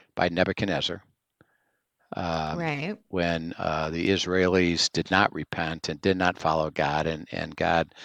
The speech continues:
Speaker 1: actually used Nebuchadnezzar to bring judgment and destroy the temple. Temple was rebuilt.
Speaker 2: Mm-hmm.
Speaker 1: Uh, Nehemiah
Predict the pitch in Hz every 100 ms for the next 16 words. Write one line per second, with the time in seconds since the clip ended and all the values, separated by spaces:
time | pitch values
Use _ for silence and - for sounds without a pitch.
0 | - - 95 95 - 87 76 107 120 -
1 | 82 82 82 80 - 82 80 78 71 98
2 | 101 - 80 - 98 85 78 85 - 92
3 | 78 - 101 - 71 _ _ - - -
4 | - _ _ - 123 117 107 95 92 90
5 | 101 113 87 80 101 - - _ _ _
6 | _ _ _ _ 196 190 - 82 80 78
7 | 82 95 107 92 90 95 101 90 82